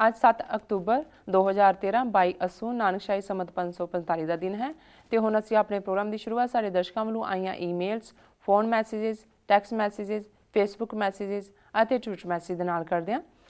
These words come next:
ਸਾਡੀ ਪਹਿਲੀ ਈਮੇਲ ਆਈ ਹੈ ਮੈਲਬਰਨ, ਆਸਟ੍ਰੇਲੀਆ ਤੋਂ ਵੀਰ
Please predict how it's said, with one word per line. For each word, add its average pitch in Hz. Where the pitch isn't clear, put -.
ਸਾਡੀ 208
ਪਹਿਲੀ 233
ਈਮੇਲ 226
ਆਈ 208
ਹੈ 247
ਮੈਲਬਰਨ, 190
ਆਸਟ੍ਰੇਲੀਆ 175
ਤੋਂ 220
ਵੀਰ 185